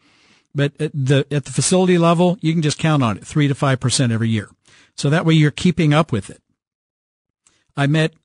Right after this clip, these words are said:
uh, some, some, uh, a, a couple. They were very excited. Here's, here's why you want that. Uh,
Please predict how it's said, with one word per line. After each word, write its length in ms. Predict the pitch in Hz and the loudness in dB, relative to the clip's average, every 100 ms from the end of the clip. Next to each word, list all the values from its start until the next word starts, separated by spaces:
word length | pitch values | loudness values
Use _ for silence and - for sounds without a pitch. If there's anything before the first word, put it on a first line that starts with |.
| _ | _
uh, 220 | 143 135 | -4 -2
some, 400 | - - 143 131 - _ | -2 0 2 0 -4 _
some, 380 | 139 151 143 139 | -4 0 0 2
uh, 160 | 127 123 | 0 -2
a, 160 | 139 143 | -4 -4
a 60 | |
couple. 400 | 135 160 220 240 - _ _ _ | -2 0 0 -2 -4 _ _ _
They 140 | 143 147 | 0 2
were 100 | 143 | 4
very 220 | 156 170 | 2 2
excited. 460 | 135 - 160 190 214 233 _ _ | 0 0 2 2 0 -4 _ _
Here's, 380 | 147 147 220 208 | -2 0 0 0
here's 260 | 156 233 - | 0 2 2
why 100 | 165 | 0
you 160 | 131 | 2
want 220 | 131 147 - | 2 0 -2
that. 200 | 87 - _ _ _ _ _ | -12 -16 _ _ _ _ _
Uh, 200 | 139 131 | -6 -6